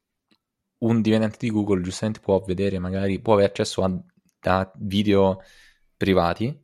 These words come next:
tenuti privati, e mi riviene, mi viene in mente, ehm, un articolo che avevo letto in passato, o, o, o un commento, insomma, non mi ricordo bene, in cui c'era qualcuno che diceva,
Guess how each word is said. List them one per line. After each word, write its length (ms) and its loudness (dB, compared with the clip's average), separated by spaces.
tenuti 320 0
privati, 480 -4
e 140 2
mi 160 4
riviene, 480 4
mi 140 0
viene 160 0
in 80 0
mente, 600 0
ehm, 1000 -2
un 140 2
articolo 540 2
che 80 2
avevo 160 6
letto 220 0
in 60 -4
passato, 720 -6
o, 100 -4
o, 300 -4
o 340 -4
un 100 0
commento, 560 -2
insomma, 220 -4
non 80 0
mi 60 2
ricordo 340 -2
bene, 300 -2
in 180 2
cui 240 4
c'era 220 2
qualcuno 460 0
che 100 2
diceva, 480 0